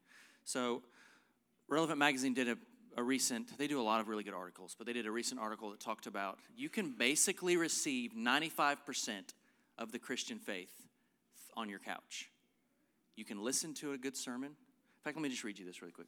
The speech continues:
Our phones have replaced churches. Messages from the best preachers in the world are at your fingertips, and you can personally select messages that in,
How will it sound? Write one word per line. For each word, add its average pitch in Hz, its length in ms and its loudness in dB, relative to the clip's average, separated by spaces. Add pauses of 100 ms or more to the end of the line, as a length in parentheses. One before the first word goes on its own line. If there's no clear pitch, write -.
(1600)
Our 139 80 2
phones 180 380 4
have 170 140 8
replaced 139 480 4
churches. - 500 0 (1040)
Messages 156 440 6
from 147 160 4
the 123 60 6
best 135 280 6
preachers 160 440 6
in 165 60 2
the 160 80 2
world 127 400 8
are 117 140 6
at 117 80 4
your 117 100 0
fingertips, 104 680 0
and 120 100 4
you 127 80 8
can 120 160 2
personally 160 540 2
select 135 480 4
messages 127 540 4
that 123 180 2
in, 113 220 -2